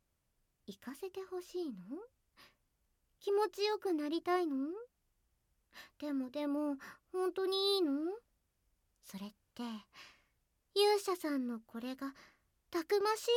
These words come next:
いチンポじゃなくて、子供の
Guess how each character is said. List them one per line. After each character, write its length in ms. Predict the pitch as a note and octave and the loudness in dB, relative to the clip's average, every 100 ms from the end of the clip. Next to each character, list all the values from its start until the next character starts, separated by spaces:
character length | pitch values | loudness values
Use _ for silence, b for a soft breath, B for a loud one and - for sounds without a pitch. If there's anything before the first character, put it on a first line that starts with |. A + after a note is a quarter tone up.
| A4+ | 4
い 40 | |
チ 220 | - F#4 F#4+ | 2 0 2
ン 100 | F#4 | 0
ポ 160 | D4+ | -2
じ 100 | C4+ | -4
ゃ 60 | A3+ | -4
な 160 | A#3+ | -4
く 160 | C4+ - | -4 -8
て、 200 | _ A#3+ B3+ A#3+ A3 - _ _ b b b b _ _ _ _ _ _ _ _ _ | _ -10 -8 -8 -12 -20 _ _ b b b b _ _ _ _ _ _ _ _ _
子 220 | - G3 | -6 -6
供 420 | G#3 A#3 A#3+ A#3 | -4 -4 -4 -2
の 400 | A3+ A3 A3+ A3+ | -4 -4 -4 -8